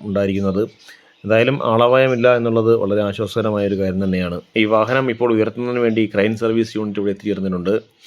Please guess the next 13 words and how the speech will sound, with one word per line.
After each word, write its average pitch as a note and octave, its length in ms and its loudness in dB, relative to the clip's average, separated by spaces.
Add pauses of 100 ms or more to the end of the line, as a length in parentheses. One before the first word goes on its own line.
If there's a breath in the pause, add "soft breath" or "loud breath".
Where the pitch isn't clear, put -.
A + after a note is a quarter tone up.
(320 loud breath)
ആ, G#2 120 -8 (360)
ഈ G#2+ 80 0
വഴിയാത്രക്കാരായ A2+ 720 2
നിരവധി A#2 520 2
ആളുകളാണ് A2 480 2
ഇവിടെ G2+ 160 0
ഈ G#2 180 0
അപകട G2+ 320 0
ദൃശ്യം G2 360 -4 (160)
കാണാൻ F#2 280 -2
വേണ്ടി F2+ 200 -4
ഇറങ്ങി F#2 380 -4 (160)
പോകുന്നത്. E2+ 420 -8